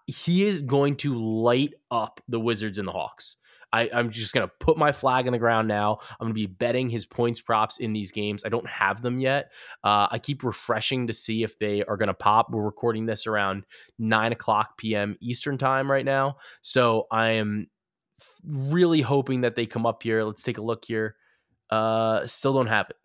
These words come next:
Still don't have it. Um, I do have some. Neesmith is at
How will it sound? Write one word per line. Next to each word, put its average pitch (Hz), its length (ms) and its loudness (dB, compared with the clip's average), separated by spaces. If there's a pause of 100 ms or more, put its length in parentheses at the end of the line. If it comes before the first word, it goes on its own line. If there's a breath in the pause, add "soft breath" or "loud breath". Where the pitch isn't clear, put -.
(100)
Still - 240 2
don't 107 140 0
have 87 180 -2
it. - 140 -10 (440 loud breath)
Um, 101 380 2
I 113 100 0
do 120 280 0
have 117 380 4
some. 104 460 0 (340)
Neesmith 143 600 2
is 123 120 0
at 117 260 4